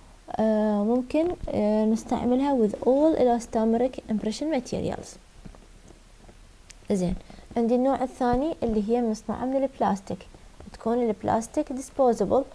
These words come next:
آه، eliminate cross contamination، تفيدني أنه أنا راح أخذ بها طبعة المريض وأذبها، فما راح تسوي عندي،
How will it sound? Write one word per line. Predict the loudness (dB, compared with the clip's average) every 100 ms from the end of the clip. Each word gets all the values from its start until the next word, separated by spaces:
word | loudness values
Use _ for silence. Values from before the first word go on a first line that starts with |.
| -20 -20 -20 -20 -6
آه، | -2 -2 -2 -2 -2 -6 -8 -12 -18 -20 -20 -16 -8 -8 -8 -6
eliminate | -4 -2 -2 0 0 -2 -8 -4
cross | -4 -4 -6
contamination، | -6 -4 -4 -2 0 -2 -4 -10 -12 -14 -20 -10
تفيدني | -8 -6 0 0 0 -2
أنه | -2 -2 -2 -2
أنا | -2
راح | -4 -4
أخذ | -6 -6
بها | -4 -4 -2
طبعة | -2 -2
المريض | -4 -2 0 0 0
وأذبها، | 0 0 -4 -8 -16 -20 -20 -20 -2
فما | 2 2 0 -2 -2
راح | -2 -6
تسوي | -6 -4 -2
عندي، | -4 -2 -4